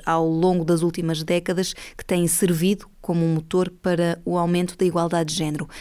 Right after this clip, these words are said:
Contudo, a ciência diz-nos que a experiência emocional não é pré-cultural, mas preeminentemente cultural, que as emoções são fundamentais para a sobrevivência e para a interação social,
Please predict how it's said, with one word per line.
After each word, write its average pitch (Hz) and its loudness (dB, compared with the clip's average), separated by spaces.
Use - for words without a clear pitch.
Contudo, 175 2
a 196 -2
ciência 233 2
diz-nos 233 2
que 214 0
a 202 -2
experiência 214 0
emocional 190 0
não 202 4
é 220 2
pré-cultural, 185 0
mas 196 -2
preeminentemente 226 4
cultural, 175 0
que 190 4
as 175 4
emoções 196 2
são 180 0
fundamentais 202 0
para 175 -2
a 170 0
sobrevivência 185 0
e 170 -2
para 170 -2
a - 2
interação 170 -2
social, 202 0